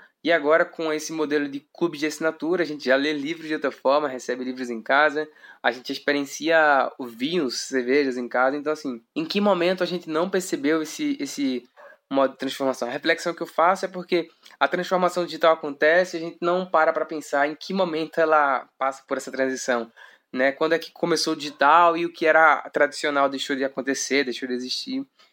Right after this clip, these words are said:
Então, vale a reflexão. Eu acho que o modelo de assinaturas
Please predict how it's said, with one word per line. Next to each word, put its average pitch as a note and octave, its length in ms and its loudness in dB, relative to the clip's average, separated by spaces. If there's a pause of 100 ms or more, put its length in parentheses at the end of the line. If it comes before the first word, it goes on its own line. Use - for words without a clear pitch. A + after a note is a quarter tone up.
(640)
Então, E3+ 220 0
vale F3 160 4
a F3 40 2
reflexão. F3 680 0 (420)
Eu C3+ 100 2
acho C#3 220 2
que D3 720 -4 (140)
o C#3+ 60 -6
modelo C#3 260 0
de C#3 80 0
assinaturas B2+ 720 -4